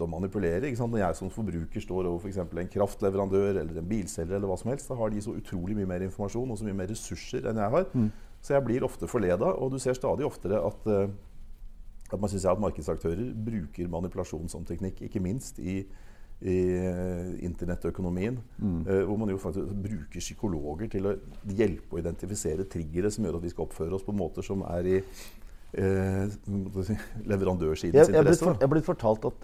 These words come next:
Speaker 2: at vi tror på det som står på etiketten, for
Speaker 1: Ja.
Speaker 2: eksempel. Eh, det er sånn der i U S A, hvis det er sånn, sånn farm fresh,
Speaker 1: Ja.
Speaker 2: ikke sant? Det, da, da kjøper det. Men en annen ting fra U S A, den der eksistensielle utmattelsen i møte med markedet. Jeg husker jeg kunne,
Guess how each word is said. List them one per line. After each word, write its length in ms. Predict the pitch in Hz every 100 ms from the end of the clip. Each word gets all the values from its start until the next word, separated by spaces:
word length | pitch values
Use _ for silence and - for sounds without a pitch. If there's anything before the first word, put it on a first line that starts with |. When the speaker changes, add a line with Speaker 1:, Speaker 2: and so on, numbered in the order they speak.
| -
Speaker 2:
at 140 | 120 -
vi 60 | 131
tror 400 | - 104 92 101 -
på 80 |
det 100 | 113 92
som 120 | 120
står 220 | - 85
på 160 | - 98
etiketten, 360 | 85 90 - - - -
for 60 | 110
Speaker 1:
Ja. 80 | 135
Speaker 2:
eksempel. 240 | 131 196 - - 139 -
Eh, 180 | 135 127
det 60 |
er 60 | 135
sånn 180 | 131 113
der 140 | 110
i 140 | 107
U 20 | 110
S 140 | -
A, 80 | 110
hvis 160 | 117
det 60 | 123
er 160 | 101 113
sånn, 20 |
sånn 220 | 123 113
farm 420 | - - 92 120
fresh, 540 | 127 - 170 - - - -
Speaker 1:
Ja. 220 | 98 101
Speaker 2:
ikke 340 | - 127 190
sant? 220 | - 107 - - - 117
Det, 240 | 151 135
da, 180 | 139 185
da 120 | 156
kjøper 280 | 156 175 123
det. 80 | 127
Men 80 | 143
en 20 | 165
annen 160 | 117
ting 120 | 139
fra 100 | 117
U 40 | 127
S 100 | 120
A, 80 | 127 - -
den 140 | 127
der 200 | 127 120 - 107 90 - - - -
eksistensielle 760 | 120 - 131 - 131 - 113 127
utmattelsen 840 | 95 82 113 104 - 117 107 127 123
i 100 | 127
møte 340 | 123 80 -
med 160 | 101 110
markedet. 360 | 117 85 90 107
Jeg 80 |
husker 220 | 123 - 101
jeg 60 | -
kunne, 180 | 107